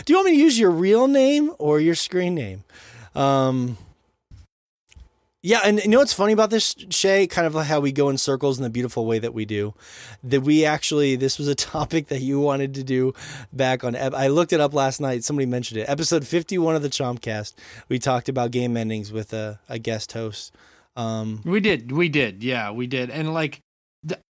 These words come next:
Speaker 2: one of the things, like, I was kind of, I remember some of these conversations that we had, and I kinda wanted to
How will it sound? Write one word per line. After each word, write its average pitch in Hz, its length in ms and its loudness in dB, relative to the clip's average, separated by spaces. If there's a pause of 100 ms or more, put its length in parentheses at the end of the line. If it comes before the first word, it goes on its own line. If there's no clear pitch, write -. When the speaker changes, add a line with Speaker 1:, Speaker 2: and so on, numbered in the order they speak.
(260)
Speaker 2:
one 208 260 0
of 254 100 2
the 208 80 -4
things, 196 260 -4
like, 165 240 -4
I 160 100 0
was 165 380 -4 (400)
kind 196 360 -4
of, 160 280 -2
I 160 140 -2
remember 165 420 0
some 151 240 -4
of 139 60 -4
these 135 180 -4
conversations 123 640 -6
that 104 120 -10
we 101 80 -14
had, 156 340 -2
and 123 160 -10
I 139 100 -8
kinda 208 360 -4
wanted 175 440 -2
to 139 540 -2